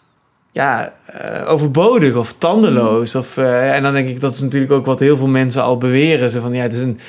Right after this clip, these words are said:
Speaker 1: als mensen tien jaar geleden zeggen, "Het is een linkse hobby", dan bedoelen ze eigenlijk dat.
Speaker 2: Ja.
Speaker 1: Zo van, ja, het, het heeft helemaal
Speaker 2: Ja.
Speaker 1: niets te maken met, met mij of met
Speaker 2: Ja.
Speaker 1: wat ik meemaak. Want,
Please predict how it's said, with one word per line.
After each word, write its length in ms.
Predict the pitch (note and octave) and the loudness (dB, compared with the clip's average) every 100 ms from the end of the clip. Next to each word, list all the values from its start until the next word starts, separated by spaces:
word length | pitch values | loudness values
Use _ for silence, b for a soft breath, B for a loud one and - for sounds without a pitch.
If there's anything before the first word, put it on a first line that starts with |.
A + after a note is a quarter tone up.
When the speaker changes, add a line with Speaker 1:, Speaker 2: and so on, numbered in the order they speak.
| B B | B B
Speaker 1:
als 140 | - | -4
mensen 320 | C#3 D3+ C3+ C3 | 0 0 -2 -4
tien 140 | D3+ | 0
jaar 160 | D3+ C3+ | 0 2
geleden 260 | C#3 D3 | 2 4
zeggen, 180 | C#3 C3+ | 2 0
"Het 80 | B2 | -2
is 40 | C3 | 0
een 60 | |
linkse 280 | C#3 C#3 B2+ | 0 0 -2
hobby", 420 | A#2+ D#3 C#3 C3+ C3+ B B | 0 2 2 0 -2 B B
dan 120 | C#3 | -6
bedoelen 380 | C3+ C3+ A3 G#3+ | -2 2 4 6
ze 80 | F3 | 4
eigenlijk 420 | D#3 E3 E3 D#3+ | 2 0 0 0
dat. 500 | F#3 B3 C#3+ C3 - | 4 4 4 0 -8
Speaker 2:
Ja. 80 | - | -2
Speaker 1:
Zo 80 | F#3 | 0
van, 120 | D#3+ E3+ | 2 4
ja, 280 | F3 D#3 - | 2 0 -4
het, 180 | D#3 - | -8 -6
het 160 | - D3+ | -6 -2
heeft 260 | F3 E3+ | -2 0
helemaal 320 | F3+ F#3+ F#3 | 2 2 2
Speaker 2:
Ja. 60 | F3 | 4
Speaker 1:
niets 240 | G3 A#3+ | 4 2
te 100 | - | 0
maken 400 | F3 D3+ D3+ D#3 | 0 0 -2 -4
met, 160 | D3+ D3 | -4 -4
met 240 | D#3+ C#3 | -8 -10
mij 480 | - D3+ G#3 A3 C#3+ | -4 -2 0 0 0
of 100 | C3+ | -2
met 100 | D3 | -2
Speaker 2:
Ja. 100 | C#3+ | 0
Speaker 1:
wat 120 | D3 | 2
ik 80 | D3+ | 2
meemaak. 720 | D3+ E3+ A3 G#3+ A#2+ G2 G#2 | 2 2 4 2 2 -2 -4
Want, 240 | - D3 | -2 -2